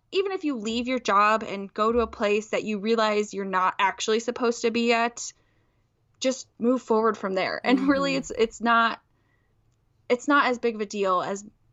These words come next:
Speaker 1: you know, sometimes we make it out to be.
Speaker 2: As, like,
Speaker 1: Um,
Speaker 2: corporate America has made it out to be.
Speaker 1: Yes, exactly. And
Speaker 2: Yeah.
Speaker 1: so, and I think it's, it's something that ex-, that corporate America, like you said, has kind of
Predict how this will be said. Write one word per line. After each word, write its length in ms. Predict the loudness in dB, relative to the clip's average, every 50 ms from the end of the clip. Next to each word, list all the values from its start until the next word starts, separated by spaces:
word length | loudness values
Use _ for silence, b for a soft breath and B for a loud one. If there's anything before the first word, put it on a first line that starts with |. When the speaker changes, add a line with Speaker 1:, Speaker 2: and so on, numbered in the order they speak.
| _ _
Speaker 1:
you 100 | -4 -4
know, 220 | -2 -2 -4 -4 -6
sometimes 500 | -4 -2 -2 -2 -2 -4 -6 -6 -6 -6
we 60 | -6
make 200 | -6 -6 -4 -2
it 60 | 0
out 220 | 0 0 0 -2
to 100 | -4 -8
be. 380 | -4 -2 -2 -2 -2 -4 -8 -10 _ _ _ _ _ -2
Speaker 2:
As, 140 | 0 0
like, 140 | 0 0 2
Speaker 1:
Um, 160 | 2 2 4
Speaker 2:
corporate 260 | 2 2 2 0 -2 -2
America 420 | -2 -2 -2 -4 -4 -4 -4 -4
has 200 | -4 -4 -6 -6
made 180 | -8 -8 -6 -6
it 80 | -4
out 220 | -4 -4 -4 -6 -14
to 80 | -10
be. 320 | -8 -8 -8 -8 -10 -16 -18 _ _ _ _ _
Speaker 1:
Yes, 580 | 0 2 4 4 6 4 4 2 0 -2 -4
exactly. 840 | -6 -6 -4 0 2 4 4 4 4 2 0 0 0 0 0 -2 -6 -6
And 220 | -2 -2 -2 0
Speaker 2:
Yeah. 60 | 0
Speaker 1:
so, 260 | 2 4 4 4 2 0 -4 -10 _ _ _ _ _ _ _ 0
and 60 | 2
I 100 | 4 4 4
think 180 | 2 2 4 4
it's, 220 | 2 2 0 -6 -4 -2
it's 160 | -2 -2 -2
something 420 | 0 2 2 2 2 0 0 2
that 220 | 2 2 0 0 -2
ex-, 220 | -4 -6 -6 -8 _ -6
that 340 | -2 -2 -2 -2 -4 _ _
corporate 380 | -2 0 0 0 0 -2 -2
America, 400 | -2 -2 -4 -4 -2 -2 -2 0 0
like 220 | -2 -4 -6 -8
you 60 | -10
said, 280 | -4 -2 0 0 0 -2
has 380 | -2 0 0 0 0 -2 -6
kind 260 | -6 -2 0 0 2 2
of 260 | 2 0 0 -4